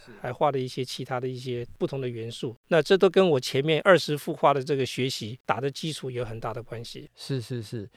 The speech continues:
Speaker 1: 所以我也可以这么说，就是临摹为您在绘画领域里面来开始吸收很多很多养分。当您的养分吸收到一定程度之后，那您的创意开始就源源不绝出现，那开始就可以自己的创作。
Speaker 2: 其实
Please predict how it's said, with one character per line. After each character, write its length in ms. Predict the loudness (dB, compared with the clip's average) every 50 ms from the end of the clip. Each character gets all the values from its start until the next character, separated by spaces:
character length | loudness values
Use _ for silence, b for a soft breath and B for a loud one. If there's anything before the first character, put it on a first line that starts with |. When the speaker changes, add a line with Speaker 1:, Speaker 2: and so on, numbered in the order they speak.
| b b b
Speaker 1:
所 120 | 6 6
以 40 | 8
我 160 | 10 10 10
也 100 | 8 8
可 160 | 6 4 4 4
以 240 | 4 4 2 -2 -4 -4
这 80 | -4
么 100 | -2 -2
说， 220 | -2 0 0 0 0
就 120 | 0 -2
是 300 | -4 -4 -4 -6 -6 -6 -4 0
临 180 | 2 4 4
摹 320 | 6 6 8 8 6 6 4
为 200 | 2 2 4 4
您 220 | 4 2 2 2
在 240 | 2 4 4 4 4
绘 180 | 4 4 4 4
画 220 | 6 4 4 4
领 160 | 2 0 -4
域 120 | -4 -4 -4
里 120 | -4 -4
面 280 | -4 -4 -4 -4 -4 -6 -6
来 200 | -6 -6 -6 -4
开 200 | -2 -2 -2 -2
始 160 | -2 -4 -6
吸 160 | -4 -4 -2
收 180 | 0 0 0 0
很 180 | 0 -2 -2 -2
多 160 | 0 0 2
很 120 | 2 2 0
多 140 | 0 -2
养 180 | -2 -2 -4 -6 -6
分。 200 | -6 -6 -6 -6 -10 b b 6
当 180 | 6 8 8
您 60 | 8 6
的 60 | 6
养 140 | 6 4 4
分 220 | 4 4 4 4
吸 180 | 2 0 -2 2
收 220 | 4 4 4 4
到 260 | 2 2 2 2 2
一 60 | 2
定 180 | 0 0 0 0
程 220 | 0 -2 -2 -2
度 100 | -2 -2
之 200 | -2 -2 -2 -2
后， 160 | 0 0 2 2
那 160 | 2 2 2
您 260 | 0 -2 -4 -2 0
的 140 | 2 2 0
创 400 | 0 2 4 4 4 4 2 -2
意 200 | -4 -4 -4 b b b b b b
开 120 | 0 0 0
始 160 | 0 0 -4
就 280 | -2 0 2 2 2 0
源 180 | -2 -2 -2
源 140 | -2 -2 -2
不 120 | -4 -4
绝 160 | -4 -4 -6 -8
出 220 | -8 -10 -10 -10
现， 240 | -8 -8 -8 -8 -10 _ _ -8
那 80 | -8
开 200 | -2 4 4 6
始 160 | 6 4 0
就 120 | -4 -4 -2
可 100 | 0 -2
以 60 | -2
自 120 | -2 -4
己 80 | -6 -4
的 80 | -4 -4
创 240 | -4 -4 -4 -4
作。 240 | -4 -6 -8 -10 -10 -12 _ -6
Speaker 2:
其 180 | -2 -2 -2
实 420 | 0 2 4 6 6 6 4 2